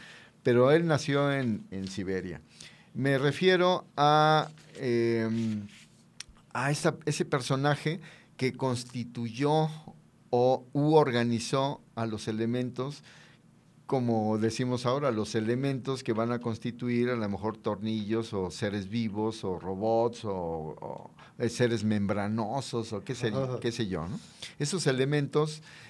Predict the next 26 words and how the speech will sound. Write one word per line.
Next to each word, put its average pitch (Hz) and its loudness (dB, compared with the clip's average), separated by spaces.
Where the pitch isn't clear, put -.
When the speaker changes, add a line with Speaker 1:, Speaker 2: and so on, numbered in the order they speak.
Speaker 1:
eh, 120 4
pues 120 -6
antes 143 -2
estaban 135 0
como 123 0
dispersos, 127 -4
existían, 135 -2
pero 123 6
no 143 2
había 156 4
forma 151 0
de 113 2
darles 127 0
un, 127 -4
un, 113 -4
una 107 -2
organización. 120 0
Y 165 2
Mendeleev, 156 6
un 117 -2
ruso 135 0
nacido 98 -2
en 117 -2
Siberia, 123 2
y, 120 2
eh, 101 0